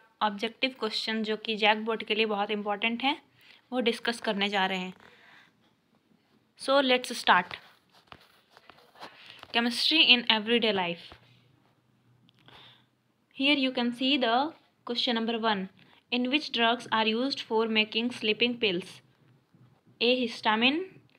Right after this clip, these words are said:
B. Tranquilizer, C. Bithionol, D. Morphine. So correct answer for this question is tranquilizer. Question number two,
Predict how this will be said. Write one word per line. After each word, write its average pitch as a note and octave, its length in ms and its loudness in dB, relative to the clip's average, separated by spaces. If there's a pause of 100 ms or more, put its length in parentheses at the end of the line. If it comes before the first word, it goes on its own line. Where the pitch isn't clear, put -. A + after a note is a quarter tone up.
(360)
B. A#3+ 220 6
Tranquilizer, A3+ 760 2 (300)
C. A#3 320 0
Bithionol, A#3 800 2 (580)
D. A#3+ 200 4
Morphine. F#3 680 0
So G#3+ 80 -8
correct A3+ 300 0
answer G#3+ 260 0 (220)
for G#3 140 -6
this G#3+ 180 -4
question A3 420 -4
is C4+ 280 0 (220)
tranquilizer. G3+ 760 0 (640)
Question C#4 260 2
number C4 200 4
two, C#4+ 280 -2